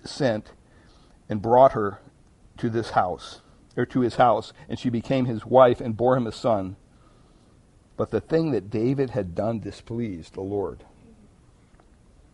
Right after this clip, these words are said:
What an incredible difference, right? I mean, a total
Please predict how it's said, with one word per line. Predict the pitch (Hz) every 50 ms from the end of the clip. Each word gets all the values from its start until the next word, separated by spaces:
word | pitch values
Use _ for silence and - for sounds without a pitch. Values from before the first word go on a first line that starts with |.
| _ - _ _ - - - _ _ _ - - _ _ _ _ _ _ _ _ _ _ - 220 - -
What | - 107 143 185 196
an | 123 - - -
incredible | - - - - - 151 143 165 202 170 113 95 80 73 - - - - - - _ -
difference, | - - - 240 - - 139 98 78 - - - - - - - - - - - _ _ -
right? | 107 107 117 135 147 139 -
I | 127 123
mean, | 120 117 113 113 - - - - 101 101 - - - - -
a | 131 120
total | - - - 190 214 208 190 160 131 123 -